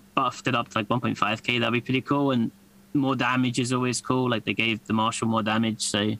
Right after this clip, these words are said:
if they just gave the Enforcer, uh, the Pacifier a little more damage, I think, uh, I think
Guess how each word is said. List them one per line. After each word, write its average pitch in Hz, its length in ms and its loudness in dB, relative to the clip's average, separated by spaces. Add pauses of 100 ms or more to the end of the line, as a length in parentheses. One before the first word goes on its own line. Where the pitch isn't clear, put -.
(440)
if 160 120 0
they 202 100 2
just 175 160 0
gave 151 220 0
the 139 100 2
Enforcer, 123 840 0 (120)
uh, 113 260 0
the 120 80 0
Pacifier 123 380 0
a - 20 0
little 117 200 0
more 113 140 0
damage, 107 460 0
I 107 80 -2
think, - 420 -4
uh, - 320 -2
I 123 60 -12
think 117 200 -2